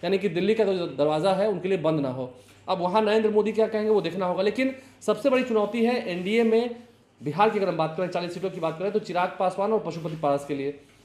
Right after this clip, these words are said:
क्योंकि देखिए, अब इसके अलावा अगर हम, अ, चिराग पासवान की बात कर रहे हैं तो किसी भी शर्त पे,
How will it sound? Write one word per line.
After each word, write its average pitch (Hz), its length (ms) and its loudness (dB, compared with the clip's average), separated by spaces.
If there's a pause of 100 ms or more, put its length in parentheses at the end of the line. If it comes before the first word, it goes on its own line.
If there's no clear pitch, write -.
(720)
क्योंकि 196 140 4
देखिए, 220 440 4 (280)
अब 240 220 4
इसके 214 200 2
अलावा 190 420 6 (240)
अगर 165 240 2
हम, 190 120 4
अ, 156 200 2
चिराग 170 380 0
पासवान 175 340 0
की 185 140 -6
बात 160 280 0
कर 170 80 0
रहे 165 100 2
हैं 180 320 -2 (200)
तो 202 80 2
किसी 208 320 -2
भी 240 220 2
शर्त 226 460 2
पे, 107 320 -8